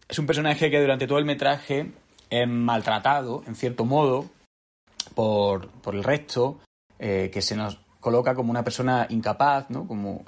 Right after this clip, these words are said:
al, al ser amnésico, al tratarse de un, de una persona que tiene problemas, ¿no? Que no puede dependerse de sí misma y que aquí de repente demuestra un don para los idiomas, empieza a traducir y habla con una seguridad en sí mismo que,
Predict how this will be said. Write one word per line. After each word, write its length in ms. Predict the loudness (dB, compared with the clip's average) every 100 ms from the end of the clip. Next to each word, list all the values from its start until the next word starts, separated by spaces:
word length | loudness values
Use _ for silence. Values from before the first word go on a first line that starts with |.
| -18
al, 200 | -16 -10
al 140 | -6 -2
ser 140 | 0
amnésico, 580 | 2 2 0 0 2 2
al 80 | 2
tratarse 560 | -2 -2 0 0 -2 -6 -20 _
de 100 | -4
un, 120 | -2
de 240 | 2 2 2
una 140 | 2
persona 300 | 0 -2 -2
que 100 | -2
tiene 240 | -2 -2 -2
problemas, 540 | 0 2 2 2 0
¿no? 100 | 0
Que 60 | -2
no 120 | -2
puede 200 | 0 0
dependerse 420 | -2 -2 -2 -2
de 80 | -4
sí 140 | -2
misma 280 | -2 0 -2
y 40 |
que 80 | -2
aquí 180 | -6 -4
de 120 | -2
repente 420 | -2 -2 -2 -2
demuestra 440 | 0 0 -2 -2 -4
un 120 | -2
don 180 | -2 -2
para 180 | 0 0
los 140 | 0
idiomas, 540 | 0 0 2 2 -2 -4 -18 -20 _
empieza 340 | -8 -4 -2 -2
a 40 |
traducir 480 | 0 0 -2 -2 2
y 40 |
habla 200 | 2 2
con 100 | -2
una 100 | -4
seguridad 500 | -4 -2 -2 -2 0
en 80 | 0
sí 160 | 0 -2
mismo 360 | -2 -2 -4
que, 300 | -2 -4 -4